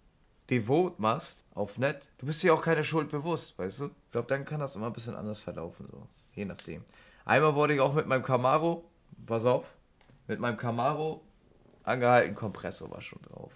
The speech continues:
Nee, nur die neue Abgasanlage, Kompressor hat er noch nicht drauf. Direkt von Custom Kings meine Tuning-Firma mit der neuen Klappenabgasanlage.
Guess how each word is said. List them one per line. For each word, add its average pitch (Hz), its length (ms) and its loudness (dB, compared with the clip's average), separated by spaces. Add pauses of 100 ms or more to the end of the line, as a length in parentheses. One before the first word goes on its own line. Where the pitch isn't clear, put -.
(140)
Nee, 143 180 2
nur 139 140 0
die 147 100 -4
neue 135 220 0
Abgasanlage, 82 520 -8
Kompressor 101 500 -10
hat 90 60 -6
er 87 100 -8
noch 78 120 -12
nicht 95 200 -16
drauf. - 280 -16 (380)
Direkt 139 380 2
von 139 120 0
Custom 160 380 2
Kings 143 300 0
meine 131 200 0
Tuning-Firma 135 680 0
mit 143 280 -2
der 127 120 2
neuen 127 240 2
Klappenabgasanlage. 104 1400 -2